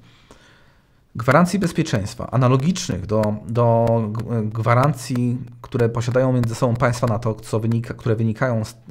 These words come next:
samej treści traktatu, co do których mocy w stosunku do Polski ja mam sz-,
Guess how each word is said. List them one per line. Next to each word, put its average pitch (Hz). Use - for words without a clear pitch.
samej 107
treści 117
traktatu, 110
co 151
do 143
których 139
mocy 123
w -
stosunku 120
do 104
Polski -
ja 92
mam 90
sz-, -